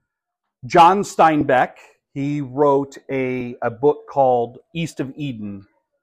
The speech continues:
Um, and in that book, he says, this is, I think this is interesting. Uh, well, it's not, it's not that it's interesting. It's, it's sort of,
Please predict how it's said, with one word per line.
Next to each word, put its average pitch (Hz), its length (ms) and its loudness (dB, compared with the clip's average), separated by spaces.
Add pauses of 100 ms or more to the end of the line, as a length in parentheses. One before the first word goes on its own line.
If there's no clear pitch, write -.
(420)
Um, 110 320 -4
and 117 560 -8
in 135 160 -4
that 123 240 -6
book, 123 200 -4
he 131 80 -10
says, 117 280 -8
this 120 160 -8
is, 120 200 -12 (140)
I 113 80 0
think 113 220 -10
this 107 100 -14
is 107 100 -16
interesting. 107 600 -14
Uh, 107 180 -8 (400)
well, 131 240 0 (160)
it's - 100 -20
not, 220 200 -2
it's 165 420 -10
not 220 120 -4
that 156 100 -4
it's 139 120 -10
interesting. 123 500 -12
It's, 123 220 -16
it's - 220 -20 (200)
sort 143 200 -8
of, 101 60 -20